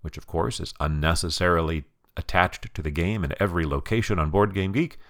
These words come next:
is Pedal to the Metal. It is a hand management racing card game in which players have to manage their speed to keep from overheating while trying to win.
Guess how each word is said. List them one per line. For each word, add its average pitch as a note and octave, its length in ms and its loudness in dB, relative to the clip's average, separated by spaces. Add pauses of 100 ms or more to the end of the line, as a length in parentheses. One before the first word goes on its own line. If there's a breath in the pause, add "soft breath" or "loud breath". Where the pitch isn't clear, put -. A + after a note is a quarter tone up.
(300 soft breath)
is A2+ 300 2 (160)
Pedal C#3 640 4
to B2+ 140 2
the G#2+ 100 2
Metal. F2+ 480 0 (640 soft breath)
It D#2+ 60 -4
is C2+ 100 -4
a B1+ 100 -4
hand A2 440 2
management F2+ 560 4 (220)
racing F2 680 4
card C2+ 340 0
game C#2+ 360 -4 (480 soft breath)
in D#2 80 -8
which - 180 -8
players F#2+ 260 4
have F2 140 2
to - 80 0
manage F2+ 380 4
their D#2 140 0
speed A2+ 480 4
to F2+ 60 -2
keep G#2+ 240 -2
from G2 180 0
overheating G2 640 2 (320 soft breath)
while D2+ 300 4
trying D2 400 0
to C#2+ 80 -4
win. C#2 380 -2